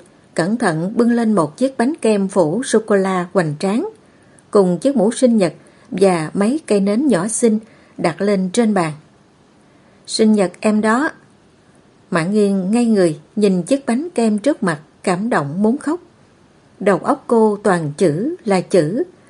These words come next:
vốn đã không còn nhớ được ngày sinh nhật mình nữa, vậy mà Dương Phong lại biết rõ, còn tự mình chuẩn bị mọi thứ cho cô. Dương Phong kéo rèm cửa che bớt đi ánh sáng ngoài trời, rồi thắp nến để Mạn Nghiên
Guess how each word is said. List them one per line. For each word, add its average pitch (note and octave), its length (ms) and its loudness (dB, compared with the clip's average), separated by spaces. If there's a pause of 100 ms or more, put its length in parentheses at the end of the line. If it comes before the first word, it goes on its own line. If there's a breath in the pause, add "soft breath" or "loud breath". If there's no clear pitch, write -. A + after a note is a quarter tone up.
(320 soft breath)
vốn A#3+ 400 0
đã A#3 100 0
không B3 240 -2
còn F3+ 360 -2
nhớ A3+ 180 0
được F#3+ 200 2
ngày F#3 160 -2
sinh B3+ 220 0
nhật F#3 240 0
mình F#3 180 0
nữa, E3+ 320 -2 (480 soft breath)
vậy F#3+ 220 2
mà F3+ 340 -2
Dương A3+ 200 2
Phong A3+ 300 -2 (160)
lại D#3+ 220 -2
biết B3 200 -4
rõ, F3+ 360 -2 (480 soft breath)
còn G#3 220 0
tự G3+ 140 2
mình F3 320 0
chuẩn F#3 260 0
bị F3 340 0
mọi F3 200 0
thứ B3 360 -2
cho A3+ 220 0
cô. G3+ 220 0 (680 soft breath)
Dương A3 260 2
Phong G3+ 320 0
kéo A3+ 280 -2
rèm E3+ 240 2
cửa E3+ 300 0 (100)
che A3+ 140 2
bớt B3+ 240 0
đi G3+ 320 4
ánh B3+ 160 -2
sáng D4 280 -4
ngoài F3+ 240 0
trời, D#3+ 260 0 (500 soft breath)
rồi F#3+ 420 4
thắp B3+ 160 -4
nến B3 260 2 (140)
để A3 120 4
Mạn F#3 220 0
Nghiên G3+ 260 2